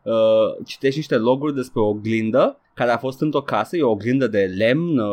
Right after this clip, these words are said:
sculptată frumos, uh, ramă de lemn, uh, ro-, oval, din ăla, kinda old-fashioned.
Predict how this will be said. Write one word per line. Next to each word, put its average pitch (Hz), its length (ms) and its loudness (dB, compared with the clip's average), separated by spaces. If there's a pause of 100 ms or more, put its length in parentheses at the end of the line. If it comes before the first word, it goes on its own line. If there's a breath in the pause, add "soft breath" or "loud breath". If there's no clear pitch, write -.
(260)
sculptată 123 600 -2
frumos, 107 760 -4
uh, 104 220 -2
ramă 131 220 2
de 107 80 -2
lemn, 151 320 -2
uh, 104 640 -6
ro-, 110 280 -2 (120)
oval, 110 360 2
din 101 140 -6
ăla, 90 380 -4 (200)
kinda 113 240 -4
old-fashioned. 110 680 -4